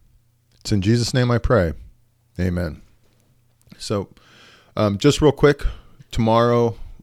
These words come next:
I'm gonna do just a, a quick, um, broadcast.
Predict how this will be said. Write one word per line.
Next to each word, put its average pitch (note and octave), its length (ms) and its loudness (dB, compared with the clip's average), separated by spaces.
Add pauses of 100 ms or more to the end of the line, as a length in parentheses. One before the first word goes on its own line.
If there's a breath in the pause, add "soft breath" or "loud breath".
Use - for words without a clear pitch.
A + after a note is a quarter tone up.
(160)
I'm F#2+ 160 -4
gonna G2 180 -2
do F#2 380 -2
just F2+ 240 -8
a, E2+ 80 -8 (220)
a D2+ 80 -10
quick, - 400 -8 (760 soft breath)
um, C#2+ 200 -6
broadcast. D#2 800 -6